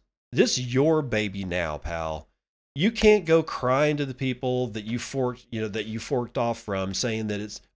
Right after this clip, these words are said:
pointing at them and saying it's your fault that you didn't tell us. Screw you, go burn. You wanted to do this. I, I guarantee you, it's, it would seem to me that this bug is probably still in,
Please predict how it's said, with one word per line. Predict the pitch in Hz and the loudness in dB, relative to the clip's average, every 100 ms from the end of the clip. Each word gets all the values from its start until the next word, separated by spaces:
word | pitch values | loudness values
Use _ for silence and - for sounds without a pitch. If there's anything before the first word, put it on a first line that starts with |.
| - | 0
pointing | 143 147 131 | 4 6 6
at | 110 101 | 2 2
them | 113 | -2
and | 110 | -2
saying | - 127 | -2 -2
it's | 113 - | -2 -2
your | 131 147 | 0 2
fault | 131 120 | 2 2
that | 117 | -2
you | 113 117 | -4 -2
didn't | 117 117 | -2 -4
tell | - 160 101 | -2 0 0
us. | 87 | -2
Screw | - - - 208 277 | -4 -6 -2 2 4
you, | 120 123 | 4 0
go | 147 156 233 | 2 2 2
burn. | 185 151 220 104 71 67 _ _ _ _ _ _ _ _ - | 2 2 4 2 -4 -10 _ _ _ _ _ _ _ _ -8
You | 113 226 | 2 6
wanted | 262 190 123 | 8 6 2
to | |
do | 95 101 87 | -4 -2 -2
this. | 82 85 - - - _ _ _ _ - | -2 -4 -4 -6 -10 _ _ _ _ 2
I, | 196 - 220 | 2 6 4
I | |
guarantee | 196 208 160 131 - 208 | 6 4 4 2 -2 0
you, | 131 101 101 | 0 -2 -2
it's, | 110 - - | -6 -6 -6
it | 120 110 | -6 -4
would | 110 104 | -6 -2
seem | - 170 190 | 0 2 2
to | 170 | 2
me | 165 143 | 0 0
that | 113 | -2
this | 123 123 | -2 -2
bug | - 120 113 | 0 -2 -2
is | 98 | -6
probably | - 120 117 107 107 98 | -2 0 0 -2 -6 -2
still | - - 127 120 113 | -2 0 0 0 -2
in, | 117 107 101 98 92 | -4 -4 -2 -2 -4